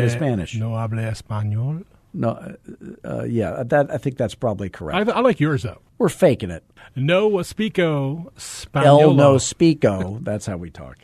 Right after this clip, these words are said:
Speaker 1: yeah. Okay, so it is like learning a new language. By the way, I'm learning to speak Spanish right now. Sadly, I'm doing it by calling my bank and pressing the number two, so it's taking quite a while.
Speaker 2: Wow.
Speaker 1: Yeah. So, uh, let's pretend for,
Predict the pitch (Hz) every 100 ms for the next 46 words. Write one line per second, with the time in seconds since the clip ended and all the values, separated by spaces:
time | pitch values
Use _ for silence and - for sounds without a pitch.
0 | - 67 - _ _ - - _ _ _
1 | _ _ _ - 196 226 170 135 98 95
2 | 170 147 160 190 180 180 151 151 151 156
3 | 143 135 127 131 131 123 127 120 110 101
4 | - 139 135 127 123 113 117 147 147 127
5 | 110 - 170 160 - 135 113 107 - 127
6 | 120 120 120 117 123 - 135 120 117 110
7 | 107 113 113 107 107 - 123 123 107 104
8 | 101 117 117 104 98 - 113 - 101 101
9 | 104 90 87 - 127 113 123 139 117 -
10 | - 131 127 107 113 - 120 98 92 78
11 | - - 104 101 - - - 98 - _
12 | _ _ - - _ _ _ - 135 120
13 | 117 113 110 110 202 269 - 254 - -
14 | 160 127 120 131 120 127 117 113